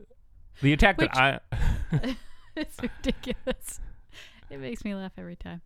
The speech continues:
Speaker 1: Uh, the attack that I'm referring to is in this case.
Speaker 2: <laughs>
Speaker 1: Uh,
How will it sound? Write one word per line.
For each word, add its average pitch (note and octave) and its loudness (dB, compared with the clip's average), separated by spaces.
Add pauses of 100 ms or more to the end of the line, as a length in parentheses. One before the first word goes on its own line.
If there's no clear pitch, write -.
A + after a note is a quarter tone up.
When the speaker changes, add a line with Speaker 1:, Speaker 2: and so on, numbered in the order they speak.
(160)
Speaker 1:
Uh, A#2 6
the D3 6
attack F#3 6
that D3+ 4
I'm D3+ 6
referring B2 4
to A2+ 6
is G#2+ 2
in A2 4
this B2 8
case. - -4
Speaker 2:
<laughs> - 4 (580)
Speaker 1:
Uh, F#2+ 2